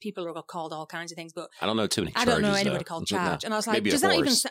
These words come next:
Speaker 1: so I'd tell people, "Well, does that make sense?" No. Well, then that's not what I'm saying. Use the context of what I'm saying.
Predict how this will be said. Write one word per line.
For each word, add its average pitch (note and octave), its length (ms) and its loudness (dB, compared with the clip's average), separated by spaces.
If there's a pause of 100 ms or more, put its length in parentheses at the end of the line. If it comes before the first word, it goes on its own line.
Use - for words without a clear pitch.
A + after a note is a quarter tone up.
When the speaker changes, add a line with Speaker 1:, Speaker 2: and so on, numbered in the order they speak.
Speaker 1:
so C#4 160 2
I'd B3+ 180 0
tell F#4 180 0
people, G3+ 240 -6
"Well, A#3 140 -4
does C#4+ 160 -4
that F4 120 -2
make D#4 200 0
sense?" G#3 480 -4 (340)
No. F#3 380 -6 (220)
Well, D#4 100 -4
then D#4 120 4
that's D4 160 0
not C#4+ 140 2
what C4+ 120 0
I'm C4+ 100 -2
saying. G3+ 480 -2 (800)
Use D4+ 200 2
the C4 60 2
context C4+ 640 -2
of F#3 80 -8
what F#3 120 -4
I'm F3 100 -6
saying. E3+ 480 -8